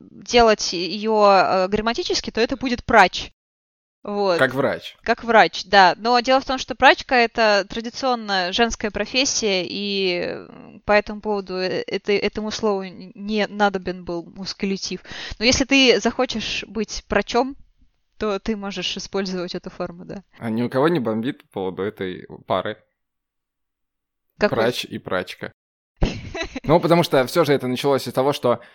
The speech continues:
Speaker 2: не может быть истинно мужских профессий, они могут быть женскими, например, программист, поэтому давайте подхайлайтим это и скажем программистка, ну, типа, чтобы подсветить равенство, э, вложения в это всё, правильно?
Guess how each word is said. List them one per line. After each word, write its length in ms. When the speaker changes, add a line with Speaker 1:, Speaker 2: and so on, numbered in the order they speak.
Speaker 2:
не 100
может 300
быть 160
истинно 400
мужских 380
профессий, 500
они 160
могут 300
быть 160
женскими, 460
например, 420
программист, 480
поэтому 260
давайте 240
подхайлайтим 720
это 220
и 80
скажем 360
программистка, 640
ну, 100
типа, 240
чтобы 240
подсветить 500
равенство, 840
э, 320
вложения 560
в 60
это 160
всё, 180
правильно? 440